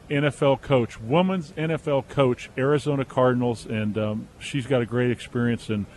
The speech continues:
um, before I let you go today, two questions. Number one, what,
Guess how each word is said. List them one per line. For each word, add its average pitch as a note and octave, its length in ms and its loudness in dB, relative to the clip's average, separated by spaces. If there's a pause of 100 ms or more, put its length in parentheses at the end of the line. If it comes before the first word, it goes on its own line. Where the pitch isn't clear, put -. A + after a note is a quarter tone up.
(520)
um, A#2 300 0 (760)
before E3+ 320 6
I F3+ 60 8
let E3+ 180 4
you C#3 120 0
go C#3+ 180 6
today, A2 420 2 (220)
two D#3+ 160 2
questions. A#2+ 500 2
Number C3 240 2
one, B2 380 2 (1600)
what, D3+ 360 4